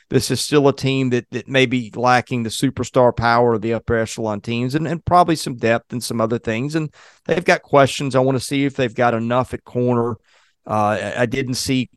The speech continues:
questions get answered to my satisfaction there all the time. I,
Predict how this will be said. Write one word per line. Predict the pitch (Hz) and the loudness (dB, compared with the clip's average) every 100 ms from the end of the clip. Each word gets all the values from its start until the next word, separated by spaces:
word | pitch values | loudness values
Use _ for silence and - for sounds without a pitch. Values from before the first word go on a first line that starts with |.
| _ | _
questions | - 131 120 - 117 | 2 2 2 -4 -6
get | - 127 - _ | -2 -4 -4 _
answered | - 127 120 - 117 | -2 -2 -2 -2 -2
to | 113 | 0
my | 113 123 | 2 0
satisfaction | - 117 110 - 120 117 - | 2 -2 -2 -2 -2 -2 -4
there | 120 117 | -2 2
all | 113 | 2
the | 110 | 0
time. | - 120 123 127 123 123 _ _ _ _ _ _ _ _ _ _ _ _ - | -4 -2 0 0 -2 -6 _ _ _ _ _ _ _ _ _ _ _ _ 0
I, | 120 123 123 | 4 4 2